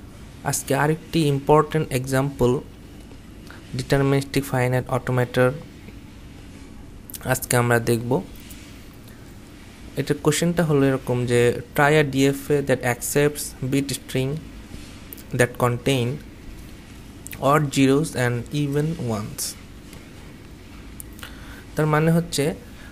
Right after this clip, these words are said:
odd number of zeros থাকবে এবং even number of one থাকবে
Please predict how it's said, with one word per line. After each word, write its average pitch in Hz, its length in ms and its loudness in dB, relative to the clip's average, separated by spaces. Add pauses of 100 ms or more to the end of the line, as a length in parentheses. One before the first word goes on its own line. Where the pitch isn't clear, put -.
odd 156 200 10
number 175 420 8
of 139 200 2
zeros 143 340 6
থাকবে 170 340 2
এবং 139 240 2
even 147 260 2 (120)
number 139 220 0
of 190 100 2 (640)
one 131 280 4
থাকবে - 340 -6